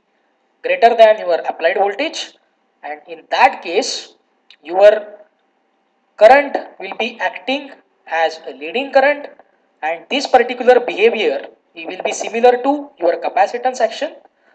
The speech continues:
So leading I will inject some reactive power into the system. So ultimately, overexcited synchronous motor is responsible for injection of reactive power into the system,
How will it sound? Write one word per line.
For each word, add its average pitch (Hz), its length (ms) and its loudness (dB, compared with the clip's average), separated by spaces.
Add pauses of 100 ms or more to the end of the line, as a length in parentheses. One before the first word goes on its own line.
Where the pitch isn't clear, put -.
So 165 140 -10
leading 247 560 -6 (340)
I 175 460 0 (120)
will 180 220 -18 (240)
inject 220 480 -6
some 240 220 0
reactive 208 400 2
power 170 180 2
into 160 160 -12
the 147 120 -12
system. - 400 -14 (380)
So - 120 -14
ultimately, 262 680 -4 (380)
overexcited 240 1040 2
synchronous 196 560 -6
motor 247 480 0 (320)
is 175 140 -14
responsible 190 840 2
for 165 180 2
injection 240 640 -2
of 247 140 6
reactive 190 380 -2
power 160 160 0
into 147 160 -12
the 143 100 -16
system, - 460 -14